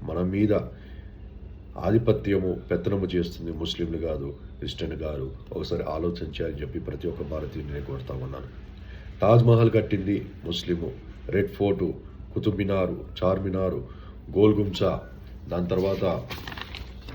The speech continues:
రెడ్ డోర్స్, మిజైల్ ముస్లిం చేసిందే డాక్టర్ కలాం గారు. దాని తర్వాత ఇండియా గేటు, గేట్‌వే of ఇండియా, హౌరా బ్రిడ్జ్, పార్లమెంట్ హౌస్,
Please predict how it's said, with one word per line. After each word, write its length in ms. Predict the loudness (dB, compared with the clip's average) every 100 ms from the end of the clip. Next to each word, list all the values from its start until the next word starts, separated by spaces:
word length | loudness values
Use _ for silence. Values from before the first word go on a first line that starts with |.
| -14 -14 -14 -14 -10 -10 -10 -12 -14 -12 -12 -12 -12 -6
రెడ్ 300 | 2 2 8
డోర్స్, 380 | 8 8 6 -2 -4 -8 -14 -14 -16 -16 -14 -4
మిజైల్ 600 | 0 4 10 12 12 12 4 -4 -10 -2
ముస్లిం 420 | 0 2 0 -2 -6 -6 -2
చేసిందే 480 | -2 -2 -6 -6 -8 -8
డాక్టర్ 380 | -4 -2 -2 -4
కలాం 300 | -4 -4 -4
గారు. 160 | -6 -8 -12 -14 -14 -12 -6
దాని 180 | -4 0
తర్వాత 200 | 0 0
ఇండియా 380 | 0 2 2
గేటు, 380 | 2 4 2 2
గేట్‌వే 480 | -2 2 2 4 2
of 180 | 2 0
ఇండియా, 280 | -2 0 0 -2 -12 -14 -6
హౌరా 300 | 2 4 4
బ్రిడ్జ్, 320 | 4 0 0 -2 2
పార్లమెంట్ 400 | 4 4 2 2
హౌస్, 240 | 4 4